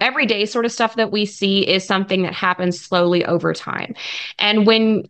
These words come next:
women specifically present with symptoms, they're gonna present with more than one symptom. Okay. So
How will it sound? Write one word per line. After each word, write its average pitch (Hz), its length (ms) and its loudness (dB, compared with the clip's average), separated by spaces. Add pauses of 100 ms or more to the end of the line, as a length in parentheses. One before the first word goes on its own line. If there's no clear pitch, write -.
(120)
women 196 640 4
specifically 185 880 2
present 180 560 2
with 175 160 -2
symptoms, 175 640 2
they're 208 260 2
gonna 233 220 0
present 185 640 -2 (300)
with 202 240 2
more 226 420 8
than 196 220 4
one 170 260 2
symptom. - 600 -8 (240)
Okay. 170 340 2
So 190 400 2